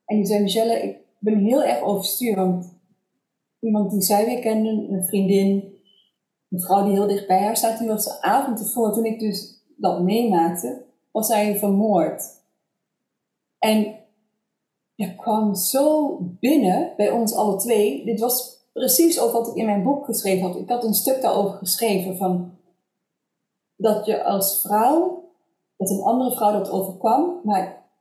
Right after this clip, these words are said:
als je zelf in die kring eromheen zit, dan doet dat ook iets met jezelf, dan doet dat ook iets met jou, ook al ben je zelf niet. Zo heb je die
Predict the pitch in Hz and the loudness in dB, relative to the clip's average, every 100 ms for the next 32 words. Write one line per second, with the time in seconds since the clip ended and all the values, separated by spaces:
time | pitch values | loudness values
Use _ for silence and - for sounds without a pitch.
0 | _ _ _ _ _ _ _ _ _ - | _ _ _ _ _ _ _ _ _ -2
1 | 208 208 226 190 226 240 247 226 185 - | 0 0 0 2 4 2 2 0 -2 0
2 | 233 214 185 190 208 262 220 190 202 185 | 2 2 0 0 0 0 -2 -2 0 0
3 | 254 240 - 208 208 180 202 180 202 180 | -2 -4 -2 -4 -4 -8 -6 -6 -4 0
4 | 208 208 - 202 196 226 214 - - 202 | 2 2 0 0 0 0 -2 -2 -4 -4
5 | 190 175 220 220 190 180 190 190 180 180 | -4 0 4 4 4 0 0 2 4 4
6 | 180 196 220 196 175 170 - - 196 180 | 4 2 2 0 -2 -2 -10 -6 0 0
7 | 180 190 196 190 196 190 - | 0 -2 -2 0 0 -4 -12